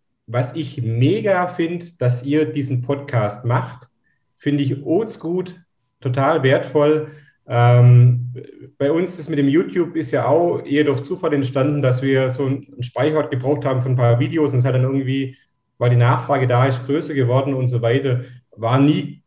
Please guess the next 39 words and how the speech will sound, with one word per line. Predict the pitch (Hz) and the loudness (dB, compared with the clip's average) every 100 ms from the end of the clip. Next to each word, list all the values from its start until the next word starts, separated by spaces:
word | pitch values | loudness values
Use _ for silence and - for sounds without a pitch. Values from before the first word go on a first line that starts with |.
| - | -8
geplant | 131 127 127 131 175 | -6 0 2 2 0
von | - 123 | -2 2
langer | 127 131 | 2 4
Hand, | 123 156 - | 4 2 -2
aber | - 123 | -6 -6
ich | 151 139 | -6 -6
find's | 156 147 147 | -4 -4 -2
ganz | 156 190 - | -2 -2 -2
toll, | 160 165 190 - _ | 2 2 0 -4 _
alle | - 135 170 | -6 -2 -2
die, | 160 | -2
wo | 139 | -2
sagen, | 135 139 135 139 | 0 0 0 0
hey, | 143 202 | 0 -2
für | 208 151 | -4 -4
meinen | 131 165 202 | -2 -2 -2
Bereich, | 151 135 196 208 | -2 -2 -4 -4
wo | 151 160 | -4 -4
ich | 175 | -4
Know-how | - 131 120 120 170 | -2 2 2 2 0
hab, | 165 165 - - _ _ _ _ _ - | -2 -6 -8 -20 _ _ _ _ _ -4
klar, | 139 156 147 | -2 0 0
jeder | 170 | -2
muss | 165 151 123 | -2 -4 -2
leben | 139 196 202 | 0 0 -2
von | 190 170 | -4 -2
was | 160 - | -2 -2
und | |
muss | 139 123 | -2 0
Geld | 147 190 | 0 -2
verdienen, | 160 165 175 | -6 -6 -2
aber | 135 | 0
so | 131 139 | 2 2
ein | |
Stück | 123 - 208 | 0 -2 -2
weit | 180 175 | -2 -2
bin | - | -2
ich | 143 123 | -4 -2
bereit, | 135 120 139 202 | -2 0 2 0